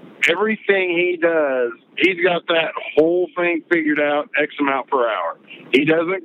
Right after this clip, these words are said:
care what you're giving him or what the new costs.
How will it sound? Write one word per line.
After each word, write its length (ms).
care 480
what 380
you're 360
giving 360
him 440
or 480
what 260
the 80
new 280
costs. 680